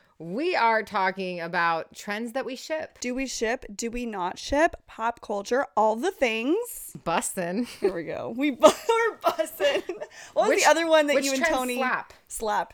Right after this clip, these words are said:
Speaker 2: That's
Speaker 1: Which
Speaker 2: what it
Speaker 1: trend
Speaker 2: is.
Speaker 1: slap?
Speaker 2: Slap.
Speaker 1: This reminds me of our one-star review.
Speaker 2: Oh, here we go.
Speaker 1: The best review Tori and I have ever received on this podcast was a one-star review that said, "I have it memorized. It lives rent-free." This, <laughs> this review lives rent-free in my head.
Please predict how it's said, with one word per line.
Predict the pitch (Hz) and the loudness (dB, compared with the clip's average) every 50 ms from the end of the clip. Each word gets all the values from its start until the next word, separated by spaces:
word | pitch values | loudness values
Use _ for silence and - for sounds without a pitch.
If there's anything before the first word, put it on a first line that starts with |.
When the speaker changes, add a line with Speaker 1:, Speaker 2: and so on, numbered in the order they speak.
| _ - | _ -10
Speaker 2:
That's | 190 196 202 - | -6 -6 -6 -6
Speaker 1:
Which | 196 | -6
Speaker 2:
what | 208 | -4
it | 208 220 | -4 -4
Speaker 1:
trend | 208 208 202 | -4 -4 -6
Speaker 2:
is. | - | -8
Speaker 1:
slap? | - - 208 208 208 208 185 - - | -8 -6 0 2 2 4 2 2 -2
Speaker 2:
Slap. | 214 214 208 190 185 190 202 208 _ - _ - - - _ _ _ _ _ _ _ _ - | -4 -4 -2 -2 -2 -2 -4 -8 _ -20 _ -20 -20 -20 _ _ _ _ _ _ _ _ -4
Speaker 1:
This | - 233 - | -4 -2 0
reminds | 381 381 403 415 320 - | 2 0 0 0 0 -2
me | 370 | -4
of | 349 285 | 0 2
our | 285 240 208 | 0 0 0
one-star | 190 190 180 196 - - 185 170 170 | 0 -4 -6 -6 -6 -6 -6 -4 -4
review. | 165 156 147 147 151 135 131 139 139 - _ _ _ _ _ _ _ _ - | -6 -8 -8 -10 -10 -10 -10 -12 -14 -18 _ _ _ _ _ _ _ _ -8
Speaker 2:
Oh, | 214 214 | -8 -6
here | 208 196 202 202 | -6 -8 -8 -8
we | 202 196 | -8 -6
go. | 202 185 185 180 190 190 - - - | -6 -8 -8 -8 -12 -14 -16 -18 -16
Speaker 1:
The | 180 180 | -10 -4
best | - 214 226 254 - - - | 0 0 0 0 -2 -4 -6
review | 359 330 269 254 226 226 233 | -6 -4 -4 -2 -2 -2 -2
Tori | 233 - - 202 190 | -4 -4 -6 -4 -2
and | 202 202 | -2 -2
I | 196 190 | -2 -2
have | 185 175 165 - | -2 -4 -4 -6
ever | 160 170 170 180 | -6 -4 -4 -4
received | 190 208 202 - - - 170 160 170 180 185 | -4 -6 -8 -10 -12 -14 -12 -12 -10 -8 -8
on | 170 160 | -8 -8
this | 165 165 - | -8 -12 -12
podcast | - - 156 156 151 - 190 180 180 196 - - - | -10 -8 -8 -8 -6 -6 -4 -4 -4 -4 -8 -12 -12
was | 160 160 151 | -12 -10 -10
a | 160 | -10
one-star | 156 156 160 175 - - 180 175 | -10 -10 -12 -12 -10 -8 -8 -6
review | 175 170 151 151 156 165 | -6 -8 -10 -10 -12 -12
that | 160 156 - | -14 -16 -16
said, | - - 160 165 147 147 139 _ _ _ _ _ - | -12 -10 -8 -8 -10 -12 -18 _ _ _ _ _ 0
"I | - | 4
have | 226 320 415 | 6 6 6
it | 523 - | 6 4
memorized. | 185 175 175 180 165 147 151 151 160 175 - - | 0 -2 -4 -6 -8 -8 -8 -10 -10 -12 -14 -12
It | - 226 233 | -10 -6 -4
lives | 269 302 311 233 | -4 -4 -4 -4
rent-free." | 220 208 208 214 170 180 - - 190 170 156 143 147 147 - - - - - _ - | -2 0 0 0 -2 -4 -10 -8 -8 -8 -8 -10 -12 -16 -18 -20 -20 -20 -20 _ -10
This, | 220 214 202 | -10 -10 -10
<laughs> | - 233 233 254 - | -10 -10 -6 -4 0
this | 320 320 - - | 0 0 0 -2
review | 320 320 302 294 269 269 | -4 -4 -2 -2 -2 0
lives | 240 233 226 202 190 | 2 2 2 0 -2
rent-free | 185 208 214 180 202 - - 196 185 175 | -4 -4 -4 -4 -6 -6 -6 -4 -4 -4
in | 170 180 | -6 -6
my | 175 170 165 | -8 -8 -8
head. | 180 143 139 - | -10 -10 -12 -12